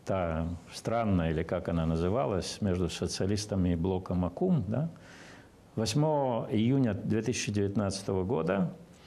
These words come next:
было создано правительство во главе с Майей Санду. И что произошло четырнадцатого июня? Не всем нравится напоминание об этой дате. Четырнадцатого июня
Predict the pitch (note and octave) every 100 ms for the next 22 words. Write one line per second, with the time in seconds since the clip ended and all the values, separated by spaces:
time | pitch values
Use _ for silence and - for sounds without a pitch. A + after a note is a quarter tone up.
0 | - - - - - F#2+ F#2+ A#2+ G#2+ F#2
1 | D#2+ F#2 - G2+ - - - A2+ F#2+ F#2
2 | F2 E2 - G2 G2 F#2+ F#2+ - G2 F2
3 | F#2+ F#2 F2 - F#2+ E2 D#2+ - - F#2+
4 | F2+ - - - - - - - - -
5 | - - - - - F#3+ F3+ D#3+ C#3+ -
6 | D3+ D3 - C#3+ B2+ G2+ - G2 F2+ E2+
7 | E2 D2 - - - - - - - -
8 | - - D#3 E3 C#3 A#2 F#2+ F2 D#2+ -
9 | F2+ E2 F2+ F#2 F2 E2+ E2 D#2 E2+ -
10 | D#2+ F#2+ F#2 - - - - - - -
11 | - - F#3+ G#3+ F#3+ - D3 B2+ A2+ G#2
12 | A#2 C3